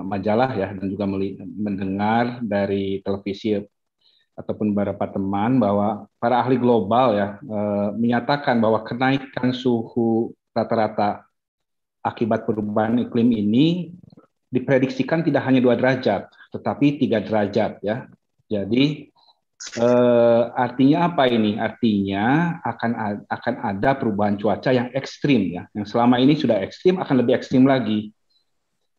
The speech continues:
Nah, hal ini ternyata sudah dimulai ya, Bapak dan Ibu. Terlepas dari perkataan Presiden Amerika mengenai Jakarta akan tenggelam dalam beberapa tahun ke depan ya,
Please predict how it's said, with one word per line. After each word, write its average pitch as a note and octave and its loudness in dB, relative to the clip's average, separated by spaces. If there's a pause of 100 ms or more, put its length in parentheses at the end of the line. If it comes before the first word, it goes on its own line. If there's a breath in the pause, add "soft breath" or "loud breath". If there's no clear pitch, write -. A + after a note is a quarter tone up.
Nah, A2 0
hal B2+ -2
ini G3 2
ternyata C#3+ 0
sudah C#3 2
dimulai A#2+ 4
ya, A2 -4
Bapak G#2 -2
dan G#2 -2
Ibu. C3+ 0 (720 soft breath)
Terlepas A#2+ 0
dari A#2+ 2
perkataan A2+ 0
Presiden A#2 0
Amerika A2+ 2
mengenai A2+ 0
Jakarta A2 -2
akan G#2+ -2
tenggelam A2+ 4 (260)
dalam A2 -2
beberapa G#2 -4
tahun G2+ -4
ke G2 -8
depan G#2+ -2
ya, A#2 0